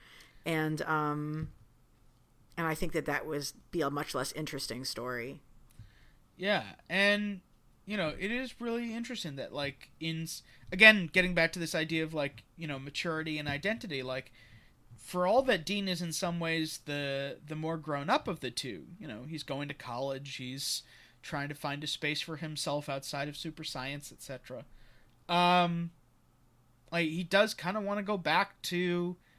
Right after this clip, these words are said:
Speaker 2: the way he was in, like, season one.
Speaker 1: Because it was simpler and easier. Yeah, I love it. He says,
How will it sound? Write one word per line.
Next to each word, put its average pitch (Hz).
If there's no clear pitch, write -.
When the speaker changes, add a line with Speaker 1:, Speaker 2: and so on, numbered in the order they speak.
Speaker 2:
the 165
way 170
he 185
was 165
in, 165
like, 160
season 175
one. 202
Speaker 1:
Because 202
it 202
was 190
simpler 202
and 175
easier. 165
Yeah, 175
I 165
love 175
it. 160
He 160
says, 151